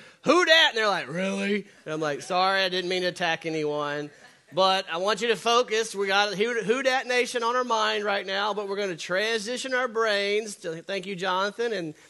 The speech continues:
and the worship team for leading us to worship the Lord. But we transition to our, our text. We're gonna be looking at Genesis chapter twenty. As you know, we've been working through Genesis, and today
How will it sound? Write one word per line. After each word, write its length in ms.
and 180
the 80
worship 380
team 240
for 100
leading 320
us 180
to 100
worship 400
the 80
Lord. 380
But 140
we 100
transition 760
to 260
our, 320
our 240
text. 420
We're 80
gonna 140
be 80
looking 320
at 160
Genesis 480
chapter 420
twenty. 480
As 180
you 60
know, 140
we've 120
been 140
working 320
through 180
Genesis, 640
and 120
today 540